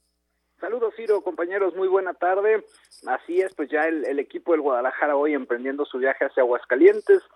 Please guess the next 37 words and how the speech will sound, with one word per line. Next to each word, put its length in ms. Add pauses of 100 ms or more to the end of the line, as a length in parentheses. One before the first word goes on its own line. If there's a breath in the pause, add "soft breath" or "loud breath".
(280 soft breath)
para 160
enfrentarse 460
al 60
Necaxa 360
el 80
día 80
de 60
mañana 340
en 80
la 80
jornada 380
diez 180
del 140
fútbol 420
mexicano, 640 (760 loud breath)
con 140
la 80
gran 220
novedad, 340 (320)
el 220
Canelo 360
Angulo 600 (340)
está 400
de 100
regreso. 560 (720)
Ha 200
sido 180
considerado 560
por 140
el 80
profe 240
Ricardo 400
Cadena 340
para 220
hacer 180
el 120
viaje, 440